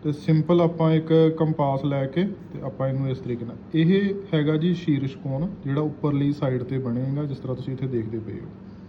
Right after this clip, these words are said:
ਠੀਕ ਹੈ। ਔਰ ਇਹ ਵੀ ਇਸੇ ਤਰੀਕੇ ਦੇ ਨਾਲ ਦੋ ਰੇਖਾਵਾਂ ਮਿਲਾ ਕੇ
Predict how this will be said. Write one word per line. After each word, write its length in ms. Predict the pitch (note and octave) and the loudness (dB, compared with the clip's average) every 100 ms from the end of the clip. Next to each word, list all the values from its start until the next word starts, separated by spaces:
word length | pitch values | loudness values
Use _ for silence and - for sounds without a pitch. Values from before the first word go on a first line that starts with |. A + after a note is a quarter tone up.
| - - - - - - - | -18 -18 -18 -18 -18 -18 -12
ਠੀਕ 180 | B2+ C3 | -8 -4
ਹੈ। 120 | F3+ - - - - | -4 -6 -16 -16 -8
ਔਰ 280 | C3 C3 D3 | -2 0 0
ਇਹ 140 | D#3+ C#3+ | 0 2
ਵੀ 140 | E3+ | 4
ਇਸੇ 200 | D#3 E3+ | 4 2
ਤਰੀਕੇ 300 | D#3+ D#3 D#3 | 2 2 2
ਦੇ 120 | D3 | 2
ਨਾਲ 440 | D3 D3 C#3+ D3+ D3+ C#3 | 2 2 2 0 -2 -2
ਦੋ 200 | C#3 C#3 | 0 2
ਰੇਖਾਵਾਂ 380 | C#3+ C#3+ C#3 C#3 | 0 0 -2 -2
ਮਿਲਾ 320 | C3+ B2+ A2+ | -2 -2 -4
ਕੇ 240 | B2 E3+ | -2 -2